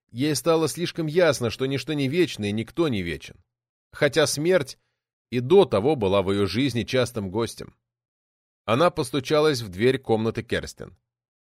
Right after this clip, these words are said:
"Ты проснулась?" "Я не сплю".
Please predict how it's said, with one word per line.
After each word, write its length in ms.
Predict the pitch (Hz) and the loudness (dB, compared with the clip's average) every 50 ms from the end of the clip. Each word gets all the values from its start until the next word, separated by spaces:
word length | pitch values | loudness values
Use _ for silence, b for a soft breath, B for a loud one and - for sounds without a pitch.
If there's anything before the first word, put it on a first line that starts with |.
| _ _ _ _ | _ _ _ _
"Ты 100 | - 135 | -8 -2
проснулась?" 640 | - 160 170 160 - 208 226 220 175 120 - - _ _ _ _ _ _ _ _ _ _ _ _ - | 0 0 0 2 2 2 0 2 0 -4 -6 -12 _ _ _ _ _ _ _ _ _ _ _ _ -6
"Я 100 | 180 190 | -4 -2
не 140 | 202 220 214 | -2 -2 -4
сплю". 400 | - - - 147 123 90 76 | -4 -4 -2 0 0 0 -2